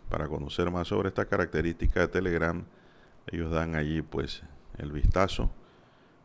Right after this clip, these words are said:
y cómo lo pueden bajar. Así es.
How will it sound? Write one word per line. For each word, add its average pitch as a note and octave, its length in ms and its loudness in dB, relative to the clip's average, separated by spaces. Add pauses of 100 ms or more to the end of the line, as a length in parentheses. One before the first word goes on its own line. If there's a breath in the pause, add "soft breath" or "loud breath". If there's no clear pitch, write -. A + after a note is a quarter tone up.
(1500)
y C#3 260 0 (640)
cómo E2+ 260 -4
lo D#2 100 -2
pueden D#2+ 300 0
bajar. A2+ 420 -2 (3000 soft breath)
Así - 220 -8
es. F2 380 -2